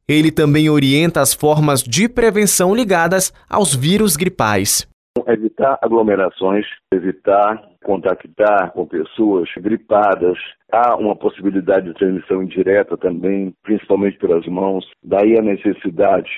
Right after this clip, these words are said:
Speaker 2: de recomendar também lavar as mãos com maior frequência, usar o álcool gel. Então são medidas simples que podem ajudar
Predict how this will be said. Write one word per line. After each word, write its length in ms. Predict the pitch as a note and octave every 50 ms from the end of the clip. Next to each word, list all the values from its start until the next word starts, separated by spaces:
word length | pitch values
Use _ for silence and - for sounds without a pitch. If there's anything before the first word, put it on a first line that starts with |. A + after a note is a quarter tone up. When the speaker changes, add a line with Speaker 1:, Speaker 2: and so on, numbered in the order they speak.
| - - _
Speaker 2:
de 440 | - D#2+ F2+ F#2 F#2+ F2+ F2 E2 - - -
recomendar 800 | G#2 A2 A2 - - A2 G2 G2 F2+ F2 F2 F#2 F2+ F#2 F#2 -
também 480 | - F2+ F2 E2+ D#2+ G2 F#2 F2 E2+ D#2+ _ _ _
lavar 460 | G2 G2+ G#2+ G2 E2+ - G#2+ G#2 G2
as 160 | G2 F#2 F2 E2+
mãos 260 | E2+ F2 F2 E2 E2 -
com 100 | - F2+
maior 320 | F2+ F2+ F2+ F2+ F#2 F#2+ -
frequência, 760 | - - C#3 - - A#2+ G#2+ G2+ F2+ E2+ - - F#2+ F2 - - _ -
usar 420 | - A2+ A2 - - G#2+ G#2+ G#2+ G#2+
o 100 | G2+ G2+
álcool 320 | F#2+ F2+ F2+ F2+ - B2 A#2+
gel. 460 | - F#2+ G2 F#2+ F#2 F#2+ F#2 F2+ E2+ - _ _ _ _
Então 180 | _ D3+ D3 C#3
são 180 | - - D3+ D3
medidas 520 | D3 C#3 B2 F#2+ - A2 A2+ A2+ B2+ A#2+ A#2+ - -
simples 400 | G2 G2 G2 F2 G#2+ A2+ G#2+ -
que 100 | - -
podem 320 | - - F2+ F2+ F#2+ F#2+ G2+
ajudar 360 | G2 G#2 G2 F#2+ F#2+ G2 F#2